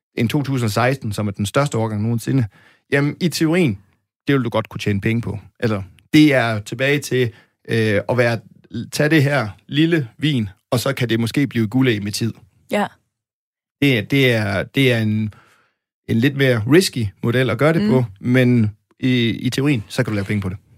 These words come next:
Speaker 2: Men så skal jeg jo finde ud af, hvad der er en god pris. Og der ved jeg jo, altså, bare belært af sidste weekend, jeg havde venner på besøg, og vi skulle spise noget mad,
Speaker 1: Ja.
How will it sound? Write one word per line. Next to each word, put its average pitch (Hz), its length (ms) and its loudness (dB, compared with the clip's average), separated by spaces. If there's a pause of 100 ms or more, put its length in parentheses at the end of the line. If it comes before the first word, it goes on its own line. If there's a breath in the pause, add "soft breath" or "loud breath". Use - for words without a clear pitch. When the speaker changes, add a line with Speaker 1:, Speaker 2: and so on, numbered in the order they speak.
(800)
Speaker 2:
Men 262 200 4
så 302 120 -6
skal 302 160 -2
jeg 277 80 2
jo 247 100 4
finde 240 240 -2
ud 269 60 -2
af, 226 240 -2 (200)
hvad 262 420 -2 (440)
der 226 60 -2
er 202 140 0
en 202 120 0
god 254 320 -2
pris. - 640 -8 (280)
Og 247 160 0
der 220 240 2
ved 320 240 -2
jeg 190 260 2
jo, 147 100 -2 (240)
altså, 160 300 -4 (320)
bare 247 260 4
belært 214 380 0
af 175 320 -6
sidste - 320 -8
weekend, 262 400 -2 (100)
jeg 202 160 -2
havde 170 420 -4
venner 240 340 2
på 208 160 -2
besøg, 269 480 -2 (400 loud breath)
og 220 360 2
vi 240 120 0
skulle 202 380 -2
spise 196 400 -2
noget 165 380 -4
mad, 262 500 2 (300 soft breath)
Speaker 1:
Ja. 110 60 -10